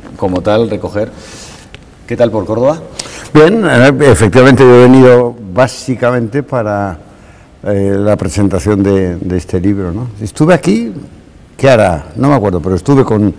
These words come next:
Speaker 2: don Julio Merino, estuvimos de charla, lo pasamos muy bien, la verdad es que lo pasamos muy bien,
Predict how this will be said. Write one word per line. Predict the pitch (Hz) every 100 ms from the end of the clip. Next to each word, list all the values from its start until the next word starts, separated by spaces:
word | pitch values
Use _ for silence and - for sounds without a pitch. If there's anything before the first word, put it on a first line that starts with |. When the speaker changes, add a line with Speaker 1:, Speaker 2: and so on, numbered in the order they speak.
| - - - -
Speaker 2:
don | 113
Julio | - 117 123
Merino, | 120 123 139 165 160
estuvimos | - 113 123 120 120
de | 110
charla, | 98 143 151
lo | 127
pasamos | 123 170 190
muy | 131 113 120 135 170 180
bien, | 131 127 185 - 127
la | 107
verdad | 101 110
es | -
que | 127
lo |
pasamos | 110 110 123 131
muy | 127
bien, | 151